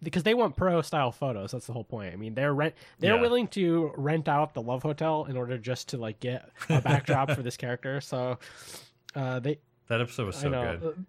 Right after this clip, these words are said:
Speaker 1: there's a lot of g-, great, just, like, things that they're, they're up to that I'm like, "Oh, that's, that's, uh, clever and funny." Um,
Speaker 2: Mm-hmm.
Speaker 1: but I just thought, I was like, if you, you, you can get, like,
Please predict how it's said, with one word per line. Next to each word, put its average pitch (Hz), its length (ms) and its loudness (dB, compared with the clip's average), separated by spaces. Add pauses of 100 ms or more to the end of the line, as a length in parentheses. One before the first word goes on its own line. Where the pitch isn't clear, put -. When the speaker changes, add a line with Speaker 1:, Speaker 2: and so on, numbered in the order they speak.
(100)
Speaker 1:
there's 214 220 2
a 254 40 0
lot 190 180 4
of 156 120 -2
g-, - 60 -18 (220)
great, 156 360 2 (500)
just, - 140 -10
like, 113 120 -10 (360)
things 131 240 -2
that 117 100 -14
they're, 113 160 -6
they're 113 180 -8
up 117 140 -8
to 104 200 -8
that 98 120 -10
I'm 95 80 -10
like, 98 180 -12
"Oh, 120 200 -6
that's, - 300 -14 (340)
that's, - 340 -16 (480)
uh, 90 200 -14 (460)
clever 107 360 -8
and 104 160 -12
funny." 98 300 -10 (800)
Um, 107 420 -12 (140)
Speaker 2:
Mm-hmm. 95 240 -4 (460)
Speaker 1:
but 165 300 -2 (400)
I 175 80 0
just 214 160 2
thought, 208 160 4
I 185 60 2
was 160 140 2
like, 185 200 -2 (640)
if 139 100 -8
you, 165 160 -2
you, 196 200 2 (100)
you 190 140 2
can 190 160 -2
get, 214 260 2
like, 180 340 -2